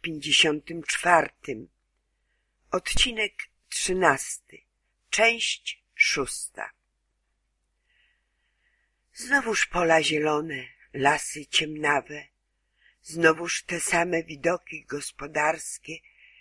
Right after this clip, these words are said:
świeże i obszerne. Chociaż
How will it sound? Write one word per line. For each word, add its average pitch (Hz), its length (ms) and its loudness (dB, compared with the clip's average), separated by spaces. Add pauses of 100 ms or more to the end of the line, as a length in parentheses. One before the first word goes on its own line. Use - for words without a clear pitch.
(120)
świeże 151 760 0 (360)
i 156 140 -2
obszerne. 127 760 -4 (540)
Chociaż - 640 -4